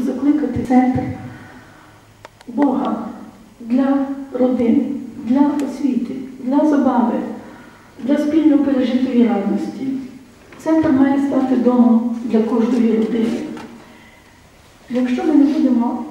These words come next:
плекати здорових родин, ми загинемо. Україна фактично по статистиці вимирає, і ми це всі знаємо. Але мусимо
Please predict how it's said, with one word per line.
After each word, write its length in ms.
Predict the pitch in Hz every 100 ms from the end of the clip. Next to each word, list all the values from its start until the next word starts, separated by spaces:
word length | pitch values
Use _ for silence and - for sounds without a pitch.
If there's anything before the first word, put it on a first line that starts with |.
| -
плекати 520 | 254 240 294 277 254 214
здорових 560 | 240 262 247 233 240
родин, 380 | 220 254 269 262 254 - - - - - - - - -
ми 160 | 285 311 - - - - -
загинемо. 540 | 254 269 220 - 208 226 - - - - - - - - - -
Україна 540 | 240 277 302 302 285 - - 262
фактично 440 | - 285 - 247 -
по 80 | 220
статистиці 720 | - 220 269 254 - - 240
вимирає, 520 | 226 220 220 214 - - - - - 240
і 80 |
ми 80 | 240
це 160 | 247 -
всі 200 | - 240
знаємо. 420 | - 220 226 226 - - - - - - - - - -
Але 180 | 254 254
мусимо 640 | 254 - - 277 269 277